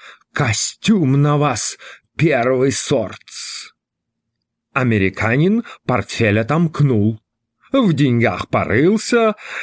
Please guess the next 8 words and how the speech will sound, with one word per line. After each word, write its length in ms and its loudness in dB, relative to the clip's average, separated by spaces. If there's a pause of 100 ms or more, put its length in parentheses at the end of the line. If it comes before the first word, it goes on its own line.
и 160 2
подаёт 640 0
парню 520 0 (200)
трёшку. 680 -2 (840)
«Выпей 720 2
в 100 -20
честь 400 -2
Америки». 720 0